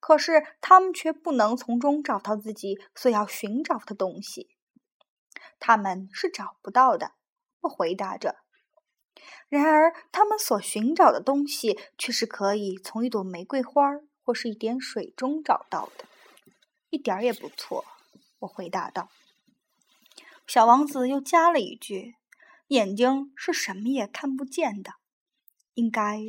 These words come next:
用心去寻找。”我喝了水，我痛快地呼吸着空气。沙漠在晨曦中泛出蜂蜜的光泽，这蜂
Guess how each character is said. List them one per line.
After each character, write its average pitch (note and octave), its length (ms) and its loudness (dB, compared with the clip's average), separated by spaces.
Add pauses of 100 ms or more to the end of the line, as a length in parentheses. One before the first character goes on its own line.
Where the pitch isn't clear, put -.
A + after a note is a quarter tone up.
(160)
用 A#3+ 220 -6
心 F#4 380 -6
去 D#4 140 -10
寻 - 260 -12 (140)
找。” - 300 -12 (1120)
我 A#3 300 8
喝 D#4+ 240 2
了 C#4 120 2
水， - 600 -8 (520)
我 G#3+ 120 -2
痛 A#3+ 200 -4
快 A3 200 -4
地 G3 140 -6
呼 C#4+ 260 -6
吸 C#4+ 200 -6
着 G3+ 120 -8
空 C4 340 -6
气。 - 420 -10 (600)
沙 E4+ 280 0
漠 D#4 440 2
在 B3 140 -2
晨 A#3+ 320 -4
曦 D#4 240 -8
中 D#4+ 320 -2 (160)
泛 G3 160 -4
出 G#3+ 140 -8
蜂 A#3 200 -6
蜜 B3 360 -2
的 - 80 -12
光 C#4 360 -4
泽， - 280 -12 (760)
这 D4 120 -2
蜂 F4 280 0